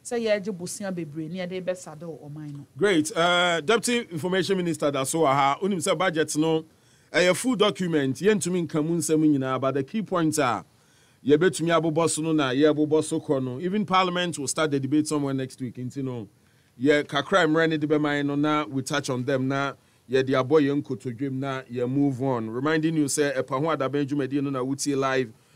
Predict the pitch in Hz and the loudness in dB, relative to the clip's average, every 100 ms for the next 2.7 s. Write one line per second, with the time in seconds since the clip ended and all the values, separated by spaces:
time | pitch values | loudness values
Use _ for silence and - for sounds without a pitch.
0 | _ - 127 123 156 175 190 196 143 156 | _ -4 -2 0 0 0 -2 -4 -2 0
1 | 170 147 156 156 143 147 151 139 139 131 | 0 2 2 2 -2 0 0 -2 -4 0
2 | 151 151 127 - 143 135 | 2 2 -2 -4 -2 -2